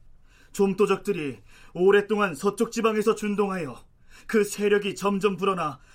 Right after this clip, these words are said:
도모하기가 어렵게 되었으므로 그 도적들을 토포하라는 명을 내리신 것은 매우 당연한 조처였사옵니다. 이러한 명을 받고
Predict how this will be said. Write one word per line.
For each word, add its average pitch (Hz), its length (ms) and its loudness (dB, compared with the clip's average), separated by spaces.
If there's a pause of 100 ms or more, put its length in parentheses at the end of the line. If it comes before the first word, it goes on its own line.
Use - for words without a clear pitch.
(120)
도모하기가 226 640 2
어렵게 214 380 2
되었으므로 226 600 -2 (680)
그 185 200 -2
도적들을 170 520 -6
토포하라는 196 580 0
명을 202 320 2
내리신 214 340 0
것은 185 360 -6 (320)
매우 226 320 2
당연한 233 400 2
조처였사옵니다. 156 960 -6 (1080)
이러한 220 380 4
명을 214 320 4
받고 202 480 -4